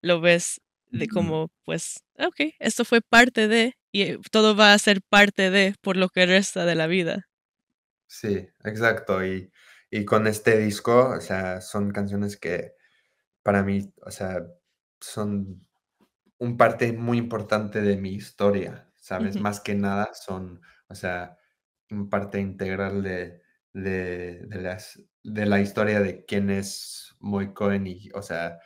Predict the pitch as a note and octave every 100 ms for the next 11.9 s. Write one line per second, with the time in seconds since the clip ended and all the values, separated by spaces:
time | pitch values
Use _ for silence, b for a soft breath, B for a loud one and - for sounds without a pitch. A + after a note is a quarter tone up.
0 | - G#3+ G3 F#2+ G2 F#2+ F#2 F#2 F#2 F#2+
1 | G2+ G2+ F#2 F2+ F#2 F2+ - - - _
2 | _ A2 G#2 G2 G2 F#2+ G2 G2 - G#2
3 | G2+ G#2 G#2 G2+ b b b b - G2+
4 | G#2 G#2+ C3 B2+ A#2 G2 - - _ _
5 | _ A2+ C3+ C3 C#3 C#3+ C3+ B2+ A#2+ A#2+
6 | A#2 A#2+ B2+ - _ _ _ _ _ _
7 | _ _ _ _ G2+ _ - A#2 B2+ A#2+
8 | A#2 B2 C3+ C3+ C3 B2+ C3 B2 A2+ G2+
9 | - _ - A2+ B2 B2 B2 A2+ - -
10 | A2 G#2+ G2+ G2+ G#2+ G#2 - G2 F#2 -
11 | - G2+ G2+ G2+ G2+ - F2+ -